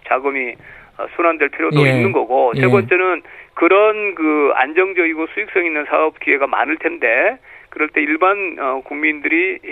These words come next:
Speaker 1: 쉽게 또 참여할 수 있는, 그래서 그 이익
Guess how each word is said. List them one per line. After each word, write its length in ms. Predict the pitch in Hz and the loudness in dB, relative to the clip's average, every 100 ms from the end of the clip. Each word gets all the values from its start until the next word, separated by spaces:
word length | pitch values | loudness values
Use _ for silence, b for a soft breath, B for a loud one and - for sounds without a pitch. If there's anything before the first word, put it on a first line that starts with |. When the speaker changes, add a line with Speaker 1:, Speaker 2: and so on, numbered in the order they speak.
| 127 - | -12 -10
Speaker 1:
쉽게 200 | - 185 - | -4 -2 -2
또 80 | |
참여할 420 | - - 202 190 175 | -4 -4 0 0 0
수 120 | 139 | -6
있는, 360 | 139 156 190 180 | -6 -2 -4 0
그래서 360 | 151 156 143 - B B - | 0 0 -2 -4 B B -10
그 220 | 123 120 | -6 -4
이익 300 | 135 165 170 | -4 -4 -4